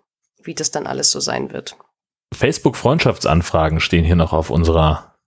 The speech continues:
Speaker 2: gemeinsamen Liste.
Speaker 1: Mhm. Ja, äh, ich bekomme hin und wieder so Anfragen von, hm, von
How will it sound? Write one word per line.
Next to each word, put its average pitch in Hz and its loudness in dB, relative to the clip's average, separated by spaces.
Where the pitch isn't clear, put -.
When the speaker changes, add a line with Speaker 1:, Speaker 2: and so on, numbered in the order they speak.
Speaker 2:
gemeinsamen 80 2
Liste. - 0
Speaker 1:
Mhm. 190 2
Ja, 175 2
äh, 170 2
ich - -6
bekomme 240 0
hin 240 2
und 226 0
wieder 208 2
so 180 0
Anfragen 202 -2
von, 180 -2
hm, 170 -4
von 185 -2